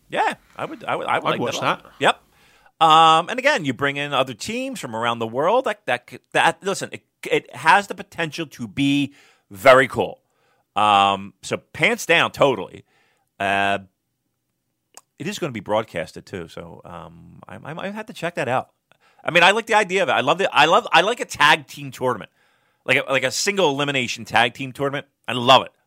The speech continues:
Speaker 1: I really do. Um, so pants down, I'm in for that. Good job. And we'll, uh, I think Marty Scurll.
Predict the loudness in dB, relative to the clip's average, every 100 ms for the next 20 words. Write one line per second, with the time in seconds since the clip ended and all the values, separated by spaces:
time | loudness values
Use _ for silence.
0 | _ 0 2 4 4 2 _ _ _ _
1 | _ -10 -6 -6 -6 -4 -2 -2 _ _
2 | _ _ -10 -6 -6 -6 -6 -6 -8 -8
3 | -8 -12 -18 -20 -20 _ _ -20 -16 -16
4 | -16 -4 0 2 2 0 0 -6 -14 -6
5 | 2 4 2 -2 -2 -2 -2 -4 -4 -2
6 | 0 -2 -8